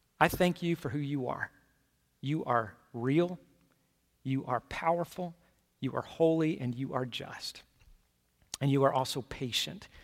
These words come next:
and kind and compassionate. And you do want to speak to us today. So, Lord, I pray that our hearts will be open to you. I'll pray that,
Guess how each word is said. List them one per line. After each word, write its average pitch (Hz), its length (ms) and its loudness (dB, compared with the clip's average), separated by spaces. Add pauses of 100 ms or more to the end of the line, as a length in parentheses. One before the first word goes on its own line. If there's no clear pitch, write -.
(180)
and 117 180 -8
kind 123 560 -4 (160)
and 131 100 -4
compassionate. 127 760 -4 (500)
And 143 140 6
you 151 100 4
do 160 220 4
want 147 340 4
to 151 80 0
speak - 460 -2
to 120 120 -6
us - 200 -4
today. 120 300 -2
So, - 180 -6
Lord, 139 240 4
I 143 80 4
pray 135 380 4
that 123 260 0 (600)
our 143 120 6
hearts - 520 4
will 131 120 0
be 123 180 0
open 120 380 0
to - 120 -10
you. 120 280 -8 (840)
I'll 131 80 -2
pray 156 300 10
that, 139 300 4